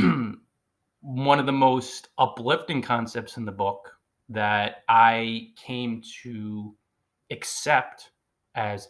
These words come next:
a former, quote unquote, Catholic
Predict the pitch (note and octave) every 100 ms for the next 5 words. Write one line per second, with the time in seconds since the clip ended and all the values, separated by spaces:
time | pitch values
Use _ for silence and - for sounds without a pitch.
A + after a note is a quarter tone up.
0 | - G#2 G2 G2+ _ _ _ _ _ _
1 | _ _ _ _ _ _ _ _ _ _
2 | _ A#2+ A#2+ G#2 B2+ - _ _ _ _
3 | _ _ _ _ _ _ _ _ _ -
4 | A2 F#2+ - G2+ - _ _ _ _ _
5 | - - G2+ - G#2+ G#2